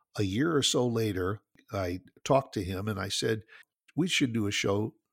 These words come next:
sometime together because he's a funny guy, I'm a funny guy, and do it." "Okay, why don't we do it?" "Well, what are we gonna talk about?" I said, "Uh, we'll just, we'll just talk some trash.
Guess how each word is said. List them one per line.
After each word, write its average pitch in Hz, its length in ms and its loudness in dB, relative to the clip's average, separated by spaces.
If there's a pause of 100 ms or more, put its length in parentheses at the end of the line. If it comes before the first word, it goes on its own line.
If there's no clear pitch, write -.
(160)
sometime 95 520 0
together 87 420 -4
because 90 320 -6
he's 160 160 -4
a 92 80 -2
funny 107 380 -4
guy, 98 340 -6
I'm 90 220 -6
a 90 60 -6
funny 95 360 -8
guy, 90 320 -6 (600)
and 98 220 -4
do 123 140 4
it." 123 100 0 (160)
"Okay, 202 300 0
why 165 200 -4
don't 185 140 0
we 131 100 -2
do 117 200 0
it?" 95 100 -2 (240)
"Well, - 280 -2
what 143 220 2
are 175 40 0
we 185 100 0
gonna 175 160 0
talk 180 300 -4
about?" 82 220 -2 (300)
I 196 40 -8
said, 208 200 -4
"Uh, 214 300 -2
we'll 233 180 4
just, - 300 -4
we'll 254 140 -2
just - 260 -2
talk 113 220 -2
some 92 180 -6
trash. 85 540 0